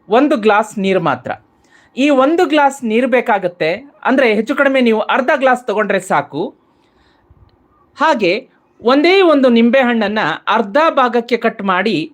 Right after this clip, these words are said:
ನಾಲ್ಕು ಲವಂಗಗಳನ್ನ ಈ ರೀತಿ ಚುಚ್ಕೋಬೇಕಾಗತ್ತೆ. ನಿಂಬೆ ಹಣ್ಣನ್ನ ಪೂರ್ತಿ ಕಟ್ ಮಾಡಬೇಡಿ, ಕೆಳಗಡೆ ಹಂಗೆ ಬಿಟ್ಟಿರಿ, but ನಾಲ್ಕು ಭಾಗಗಳಲ್ಲಿ ಕಟ್ ಮಾಡಿ. ಈ ರೀತಿ ನಾಲ್ಕು ಮೂಲೆಗೂ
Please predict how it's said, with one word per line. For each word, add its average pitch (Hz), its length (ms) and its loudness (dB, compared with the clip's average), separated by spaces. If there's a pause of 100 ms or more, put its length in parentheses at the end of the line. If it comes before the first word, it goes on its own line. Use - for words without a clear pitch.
(120)
ನಾಲ್ಕು 269 460 0
ಲವಂಗಗಳನ್ನ 214 680 2 (260)
ಈ 214 120 2
ರೀತಿ 208 260 0
ಚುಚ್ಕೋಬೇಕಾಗತ್ತೆ. 262 1120 0 (180)
ನಿಂಬೆ 269 300 2
ಹಣ್ಣನ್ನ 254 440 2
ಪೂರ್ತಿ 311 440 -2
ಕಟ್ 247 280 -4
ಮಾಡಬೇಡಿ, 202 460 0
ಕೆಳಗಡೆ 214 400 2
ಹಂಗೆ 190 300 0
ಬಿಟ್ಟಿರಿ, 196 500 -4 (320)
but 240 200 0 (140)
ನಾಲ್ಕು 254 520 0
ಭಾಗಗಳಲ್ಲಿ 214 640 0
ಕಟ್ 285 280 -4
ಮಾಡಿ. 180 360 -2
ಈ 180 120 0
ರೀತಿ 175 320 -2
ನಾಲ್ಕು 202 420 0
ಮೂಲೆಗೂ 196 600 0